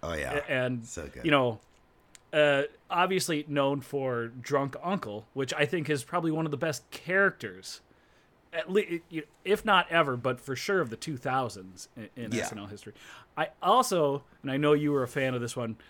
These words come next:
Speaker 2: uh, Anthony Crispino in the Secondhand News. Uh, did you hear about this?
Speaker 1: Yeah, yeah.
Speaker 2: <laughs>
Speaker 1: Yeah.
Speaker 2: And he would get everything wrong. Oh, loved that.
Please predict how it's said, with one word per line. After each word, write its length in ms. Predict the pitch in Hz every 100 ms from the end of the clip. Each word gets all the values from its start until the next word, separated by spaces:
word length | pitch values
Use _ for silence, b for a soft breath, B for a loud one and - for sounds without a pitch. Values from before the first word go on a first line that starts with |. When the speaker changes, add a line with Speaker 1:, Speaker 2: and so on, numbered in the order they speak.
| b b
Speaker 2:
uh, 300 | 123 123 127 -
Anthony 400 | 175 214 220 196
Crispino 800 | - 185 - - 196 190 156 139
in 80 |
the 100 | 135
Secondhand 760 | 123 - 190 185 143 143 151 139
News. 640 | 143 156 117 95 95 - - _ b b b b _
Uh, 40 | 139 135 147
did 140 | 160 202
you 60 | 233
hear 100 | 311
about 160 | 403
this? 360 | 403 440 - -
Speaker 1:
Yeah, 300 | - 127 123
yeah. 440 | 117 107 101 98 208
Speaker 2:
<laughs> 1000 | 175 180 185 170 175 170 180 180 170 160
Speaker 1:
Yeah. 420 | 175 165 104 95 - 247 214 156
Speaker 2:
And 80 |
he 80 | 160
would 120 | 147
get 140 | 139 156
everything 360 | 151 160 151
wrong. 280 | 139 135 143 -
Oh, 280 | 143 139 110 B B B B -
loved 320 | 151 156 139
that. 380 | 131 127 113